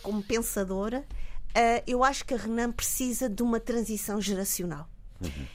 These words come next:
Speaker 1: E eu acho
Speaker 2: Já
Speaker 1: que há,
Speaker 2: precisava antes.
Speaker 1: ah, e acho que há aqui, <laughs> nós hoje estamos todos muito inspirados.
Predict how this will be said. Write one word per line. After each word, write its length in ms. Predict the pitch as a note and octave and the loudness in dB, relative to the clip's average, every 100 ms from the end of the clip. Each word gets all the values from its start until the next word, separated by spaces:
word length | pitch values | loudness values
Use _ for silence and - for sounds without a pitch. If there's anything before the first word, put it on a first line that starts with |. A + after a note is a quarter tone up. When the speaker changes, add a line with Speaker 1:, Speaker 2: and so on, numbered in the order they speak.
| - | -4
Speaker 1:
E 100 | A#3 | 2
eu 120 | B3+ | 4
acho 320 | A#3+ A#3+ - | 6 4 0
Speaker 2:
Já 140 | - G3+ | 2 4
Speaker 1:
que 60 | |
há, 40 | G#3+ | 4
Speaker 2:
precisava 420 | G#3+ G#2 G#2 A2+ | 2 2 2 2
antes. 440 | F2 F#2 F#3 G#3+ - | -2 -2 -6 -6 -10
Speaker 1:
ah, 60 | - | -2
e 120 | A#3+ | 2
acho 240 | C#4 C#4+ | 2 2
que 140 | - C4 | 0 0
há 60 | |
aqui, 440 | A3+ G3+ G#3+ G#3+ A3+ E3+ D#4 - - D#4+ C3+ - C4 | 0 -2 -4 -4 -6 -4 0 0 2 0 2 0 0
<laughs> 920 | - C3+ B2 - C4 G4+ A4+ A#4 - | -2 -10 -8 -8 -4 0 2 2 0
nós 260 | G3 A#3 A3 | 4 2 4
hoje 120 | E4 | 0
estamos 320 | - D#4 B3+ | 4 4 4
todos 260 | - D4 C4+ | 4 2 4
muito 240 | C4+ C4+ C4 | 2 2 2
inspirados. 720 | B3+ - B3+ - - - - | 0 2 6 6 4 0 4